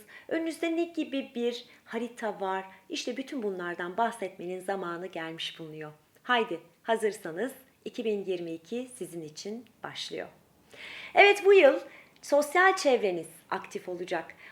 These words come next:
Arkadaşlarınızdan, çevrenizden göreceğiniz yardımlarda çok rahat bir şekilde yolunuzda ilerleyeceksiniz.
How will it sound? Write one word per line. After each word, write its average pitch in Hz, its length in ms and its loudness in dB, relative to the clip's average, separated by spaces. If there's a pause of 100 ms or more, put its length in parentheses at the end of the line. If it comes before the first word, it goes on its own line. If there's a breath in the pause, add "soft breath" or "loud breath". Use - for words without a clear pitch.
Arkadaşlarınızdan, 254 1200 2
çevrenizden 233 720 0
göreceğiniz 196 680 -2
yardımlarda 208 1000 -2 (280 loud breath)
çok 349 300 0
rahat 220 260 -2
bir 185 40 -8
şekilde 190 320 -4
yolunuzda 180 400 -4
ilerleyeceksiniz. 170 920 -6